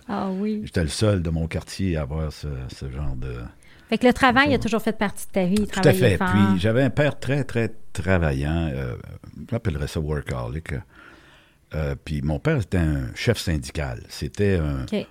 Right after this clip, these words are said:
Speaker 2: un des bâtisseurs du mouvement syndical dans les années cinquante, soixante au Québec. Et puis, euh, alors, euh,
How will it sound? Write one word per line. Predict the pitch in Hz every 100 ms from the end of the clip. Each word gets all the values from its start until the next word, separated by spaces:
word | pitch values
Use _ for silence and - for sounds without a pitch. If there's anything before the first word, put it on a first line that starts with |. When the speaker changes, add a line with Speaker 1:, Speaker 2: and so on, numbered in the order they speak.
| -
Speaker 2:
un | 117
des | 127
bâtisseurs | 82 85 - - 85 78
du | 64
mouvement | 67 64 65 67
syndical | - 65 - - 60 55
dans | 55
les | 55 60 57
années | 60 64
cinquante, | - 64 82 82
soixante | - 71 - 98 78
au |
Québec. | - - 110 151 - - - - - - _
Et | - 80
puis, | - 101 120 113
euh, | 92 82 78 69 - - - _ _ _ -
alors, | - 202 190 185
euh, | 87